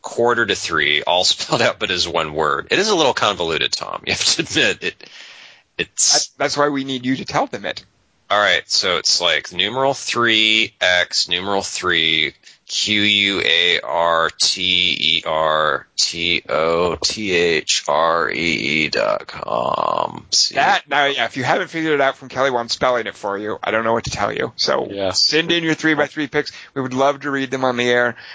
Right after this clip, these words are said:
Speaker 2: We hope you will see twenty-two Jump Street because, actually, we love the first movie. We want the second one to be successful, even if it's bad, I think. I kinda even feel that.
Speaker 1: What?
Speaker 2: Yeah,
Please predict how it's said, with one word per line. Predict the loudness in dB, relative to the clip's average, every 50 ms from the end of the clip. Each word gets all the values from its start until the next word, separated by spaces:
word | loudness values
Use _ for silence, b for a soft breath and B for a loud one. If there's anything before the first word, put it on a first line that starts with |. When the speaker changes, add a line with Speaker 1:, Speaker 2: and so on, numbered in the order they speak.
| B B
Speaker 2:
We | -4 0
hope | 0 0 0 0
you | -2
will | -4 -2
see | 0 2 2 2 0
twenty-two | 0 0 -2 -2 -2 0 -2 -2 2
Jump | 2 0 0 2
Street | -2 -2 -2
because, | -2 -4 0 2 2 2 2 2 2
actually, | 0 0 0 -2 -2 0
we | 2 2
love | 4 2 2 0
the | -2
first | -8 -8 -8 -4 -2
movie. | -2 -2 -2 -2 B B B B B
We | 2 4
want | 4 2 2
the | -2
second | -2 -2 -2 -2 0 -2
one | 0 0
to | 0
be | 0 0
successful, | -2 -2 -2 0 0 0 0 0 -2 0 0 0 0 B B B B
even | -2 0 2 2 0
if | 0 -2
it's | -10 -2
bad, | -2 0 2 2 2 0
I | -2 -6
think. | -6 -8 -8 -8 -6 -10
I | -4
kinda | -2 0 0 0 0
even | -2 -2 -4
feel | 0 0 2
that. | 4 4 4
Speaker 1:
What? | 6 4 4 4 4 4 4 2 0 -4 _ _ 0
Speaker 2:
Yeah, | 2 2 2